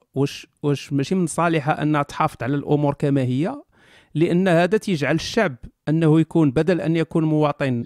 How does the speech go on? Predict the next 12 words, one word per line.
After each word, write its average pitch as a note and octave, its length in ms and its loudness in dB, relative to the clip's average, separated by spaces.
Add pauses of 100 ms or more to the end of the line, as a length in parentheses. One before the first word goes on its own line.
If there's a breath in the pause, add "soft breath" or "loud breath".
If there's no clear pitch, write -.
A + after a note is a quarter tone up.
الإنسان D3 420 0
تيكون F#3+ 300 -2
رعية، C3 600 0
يعني B2+ 260 -2
تيكون D3 280 0
رعاية C#3 680 0 (180)
لهذه C3 320 -2
الدولة C#3 480 0
اللي B2+ 400 -2
هي C3 100 -2
ال-، A#2+ 160 -4 (520 soft breath)
محكومة، F3 960 0